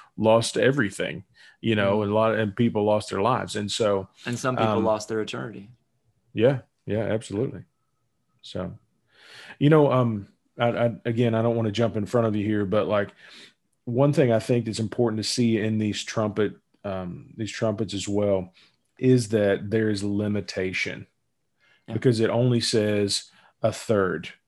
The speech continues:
Speaker 1: like, a third of the earth was burned up, a third of the ships were destroyed, um,
Speaker 2: Right.
Speaker 1: a third of the waters became wormwood, and a third of the sun, moon, and stars were darkened.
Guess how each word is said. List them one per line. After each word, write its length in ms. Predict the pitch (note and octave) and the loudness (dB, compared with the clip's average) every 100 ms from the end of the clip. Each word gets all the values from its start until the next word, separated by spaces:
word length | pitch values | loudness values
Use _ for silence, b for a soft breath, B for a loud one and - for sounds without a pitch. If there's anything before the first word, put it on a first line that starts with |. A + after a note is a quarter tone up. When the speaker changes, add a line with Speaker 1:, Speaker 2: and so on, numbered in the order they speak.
| _ _ - | _ _ -12
Speaker 1:
like, 160 | G#2 | -6
a 60 | G2+ | -6
third 340 | - A2+ A2+ | 0 2 4
of 80 | A2+ | 2
the 160 | G#2+ G2+ | 2 2
earth 240 | G2+ G2 | 2 0
was 160 | G2 F2+ | -6 -4
burned 360 | G2 F#2+ F#2+ | -2 -2 0
up, 280 | F#2 F#2 F2+ | 2 2 0
a 80 | - | -8
third 340 | - - G#2 G#2 | -8 -4 -2 -2
of 80 | F#2+ | -2
the 60 | |
ships 360 | F#2+ - F#2+ - | -4 -2 -4 -4
were 120 | G2+ | -4
destroyed, 760 | F#2 F2 - G2 F#2 F#2 F2+ F2 b b b b - | -2 -4 -6 -4 -2 -2 -4 -8 b b b b -4
um, 400 | G#2+ F#2+ F2+ F2+ | -2 0 -2 -6
Speaker 2:
Right. 200 | A2+ A2 - | -8 -10 -8
Speaker 1:
a 100 | A#2 | -6
third 340 | - G2+ G#2 | 0 0 2
of 80 | G2+ | 0
the 80 | G2 | 0
waters 420 | F#2+ F#2+ F#2+ F#2 | 2 0 0 -2
became 420 | F#2 - F#2 F2+ | -6 -4 -4 -4
wormwood, 640 | F2+ F2+ F2+ F2 F2+ F2+ F2+ b b b - | -4 -4 -4 -2 -2 -4 -8 b b b -8
and 160 | G2 | -4
a 60 | F#2+ | -4
third 340 | - G2 F#2 | -2 0 0
of 60 | F#2 | -2
the 80 | F#2 | -6
sun, 280 | - F#2 F2+ | -6 -4 -4
moon, 140 | F2 | -4
and 120 | E2+ | -8
stars 460 | - F#2 F2+ F2+ - _ _ - | -6 -4 -2 -4 -12 _ _ -12
were 100 | G#2 | -4
darkened. 480 | F#2+ F#2+ F#2 A#2+ | 0 0 -2 -12